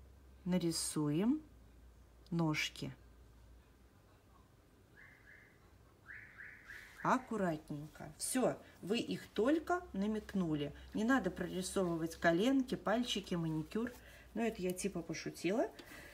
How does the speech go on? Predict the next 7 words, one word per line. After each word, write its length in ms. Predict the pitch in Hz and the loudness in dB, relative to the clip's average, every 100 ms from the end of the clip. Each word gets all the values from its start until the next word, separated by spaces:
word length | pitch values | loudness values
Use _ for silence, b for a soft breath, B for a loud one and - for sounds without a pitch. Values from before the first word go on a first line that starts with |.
| B - | B 6
Вот, 320 | 196 185 156 - | 2 2 0 4
поэтому 400 | 190 202 185 190 | 4 6 0 2
мы 120 | 247 | 2
только 340 | 247 196 190 | 2 0 2
намекнули 680 | 185 226 202 - 165 143 147 | 2 2 0 -2 -2 0 0
их 400 | 214 294 370 - - | 2 2 0 -6 -12
и 260 | - 277 381 | -4 -2 -2